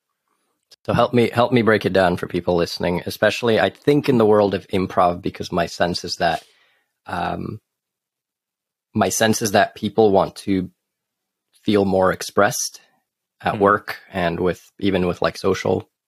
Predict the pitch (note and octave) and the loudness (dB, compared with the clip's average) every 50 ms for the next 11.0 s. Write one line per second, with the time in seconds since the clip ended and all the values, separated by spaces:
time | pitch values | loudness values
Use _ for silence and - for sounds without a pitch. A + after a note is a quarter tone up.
0 | _ - - G#2+ - - G2+ G2 G2 F#2+ - - G#2 G2+ - - F2 E2+ E2+ E2+ | _ -12 -10 -8 -4 0 2 2 2 2 0 -2 -4 -4 -4 -2 -2 -2 -2 -4
1 | - - F#2 F2 E2+ F2 F#2+ G2 G2 G2 F#2+ F#2+ F2+ - - F2+ F2 - - F2+ | -4 -2 -2 0 0 2 4 4 4 4 4 2 0 -2 -6 -8 -8 -6 -2 -2
2 | F2 E2+ - - - - F#2+ F#2+ E2+ D#2+ - - - G#2 G#2+ G#2 G2+ F#2+ F2+ F#2 | 0 0 -2 -4 -4 -2 0 0 0 0 -4 -10 -16 -10 -4 0 0 0 0 -2
3 | - - _ _ _ _ _ _ _ _ _ _ _ _ _ - - A2 - - | -6 -10 _ _ _ _ _ _ _ _ _ _ _ _ _ -12 -10 -8 -8 -4
4 | - - D#3 D3 D3+ - - - G2+ - - - A#2+ A#2 A#2 - G#2+ - - - | 0 0 0 0 -2 -2 0 0 0 0 2 2 2 2 0 0 -4 -8 -2 2
5 | C3 C3 A#2 A2 G2+ F2+ F2 E2+ - - G2+ F#2+ F2+ F#2 F#2+ F#2 F2+ F2 - - | 4 4 6 6 4 4 2 0 -2 -2 -2 -2 0 0 0 0 0 -2 -6 -8
6 | - - - - - A2+ G#2 G2 F#2 F#2 G2 A2 A#2 G#2+ A2 G2+ F#2 G2 F#2 F2 | -6 -6 -6 -2 0 0 2 2 2 2 2 2 2 2 0 2 2 2 0 0
7 | F2 F2 F2 E2+ E2 F2+ F2+ F2+ F2 E2+ E2+ E2 E2+ E2 F2 - - G2 G2 G2 | -2 -4 -4 -4 -2 -2 -2 -2 -4 -4 -4 -6 -6 -6 -6 -4 -2 -2 0 0
8 | F#2 F2 E2+ E2+ - - - - - _ _ - G2 F#2 F2 - - G#2 G#2 G2 | 0 -2 -2 -4 -6 -8 -10 -12 -14 _ _ -2 -2 -2 -2 -2 0 2 2 2
9 | G#2+ G#2+ A2 F#2+ F2 E2 F#2+ G2+ G2 - _ _ - G#2 - - A2 G#2 G2 F2 | 2 2 0 0 0 -2 -4 -8 -10 -12 _ _ -10 -10 -4 0 2 2 2 2
10 | G2 G2 F#2 F2 F2 E2+ - - - - - F#2 E2 D#2 - - - - - - | 2 2 2 2 0 -4 -6 -10 -10 -6 -2 -2 -2 -2 -4 -6 -10 -10 -12 -14